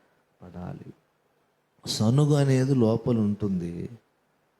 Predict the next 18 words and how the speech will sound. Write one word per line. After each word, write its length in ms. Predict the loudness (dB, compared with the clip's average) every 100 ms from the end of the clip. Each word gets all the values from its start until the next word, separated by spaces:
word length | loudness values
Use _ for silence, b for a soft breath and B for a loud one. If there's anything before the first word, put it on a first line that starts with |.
| _ _ _ _ _ -2
ఆ 80 |
లోపల 440 | 2 4 4 4 4
ఉన్నప్పుడే 680 | 2 2 0 0 0 0 -2
దాన్ని 760 | -2 -4 -4 -4 -4 -6 -10 -16 -20 _ _ -10
సమాధి 480 | -6 -2 -2 -2 -4 -6 -10
చేయి. 200 | -10 -12 -8
ఒక 120 | -6
గొనుగుగా 840 | -6 0 2 4 4 4 4 4 4
బయటికి 460 | 4 2 0 -2 -2
రానివ్వద్దు. 800 | -2 -2 -2 -4 -8 -12 -20 -20 _ _ _ _ _ _ _ _ _ _ _ _ _ _ _ _ -10
ఇస్రాయేళ్ళు 880 | -2 2 4 4 4 4 4 4 4
సనిగారు, 1040 | 4 2 2 2 2 2 2 2 2 0 -4 _ _ _ _ _ _ _ -10
సనిగి, 460 | -2 0 2 2 4
సనిగి, 380 | 2 2 2
సనిగి, 420 | 2 2 2 0 2
సనిగి 420 | 2 2 0 0 2
గొనుగైంది 600 | 2 2 2 0 -2 -6
అది. 240 | -12